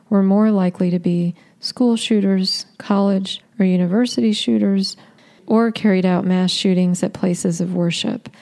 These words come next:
Those without childhood trauma more commonly experienced trauma as an adult, and their mass shootings were at restaurants, retail, and workplaces.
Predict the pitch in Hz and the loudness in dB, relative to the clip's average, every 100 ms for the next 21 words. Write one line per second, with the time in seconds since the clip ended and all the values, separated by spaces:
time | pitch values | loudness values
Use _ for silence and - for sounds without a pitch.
0 | - 226 208 202 196 196 190 233 285 - | -20 -6 -2 0 0 -2 0 0 -2 -2
1 | 190 175 175 185 - 180 175 170 175 185 | -2 0 -2 -4 -4 -4 -2 -2 -4 -6
2 | - - - - 196 - 208 214 220 208 | -14 -20 -8 -2 -2 0 0 2 2 0
3 | 196 - 190 185 180 214 - 190 175 175 | -2 -4 -2 0 0 -4 -6 -2 -2 0
4 | 175 175 190 170 175 170 170 214 190 - | -2 -2 -2 -2 -2 -4 -2 -2 -2 -6
5 | - _ _ _ _ _ - 208 190 190 | -12 _ _ _ _ _ -4 0 0 2
6 | 202 208 196 185 175 - 185 180 175 180 | 2 2 0 0 -2 -2 -2 0 -2 -4
7 | - 190 180 175 - 185 180 - 190 180 | -4 -4 -2 -4 -4 -4 -4 -4 -2 -2
8 | 202 - 190 185 - 185 170 170 165 _ | -4 -4 -2 -2 -2 -2 0 -2 -6 _
9 | - 196 180 180 180 - 175 160 - - | -2 2 2 2 0 -4 -4 -4 -4 -6
10 | 214 - | -8 -12